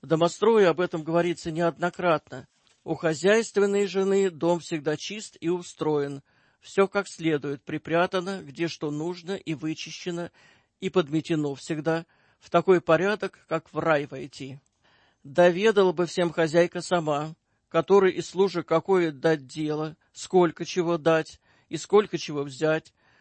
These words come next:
сколько чего кто сделает за день, много ли, мало ли, и сколько из чего получится, и всё бы знала сама, и было бы всё у неё на счету.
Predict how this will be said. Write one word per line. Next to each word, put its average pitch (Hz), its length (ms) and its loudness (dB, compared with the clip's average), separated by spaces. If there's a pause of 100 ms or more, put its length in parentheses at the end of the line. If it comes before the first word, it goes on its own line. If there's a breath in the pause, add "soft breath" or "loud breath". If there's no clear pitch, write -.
(140)
сколько 208 480 4
чего 170 300 0
кто - 180 -2
сделает 156 480 -2
за 156 220 -2
день, 147 380 -10 (320)
много 165 420 2
ли, 156 180 -6
мало 160 360 2
ли, 160 260 -8 (360)
и 170 80 -6
сколько 185 640 0 (100)
из 165 120 -8
чего 175 320 2
получится, 151 800 -2 (520)
и 165 120 -8
всё 180 240 6
бы 156 100 -4
знала 156 380 0
сама, 190 520 -2 (360)
и 175 100 -4
было 196 380 4
бы 147 260 0 (340 soft breath)
всё 208 320 6
у 180 80 4
неё 160 260 0
на 165 100 -2
счету. 143 540 -8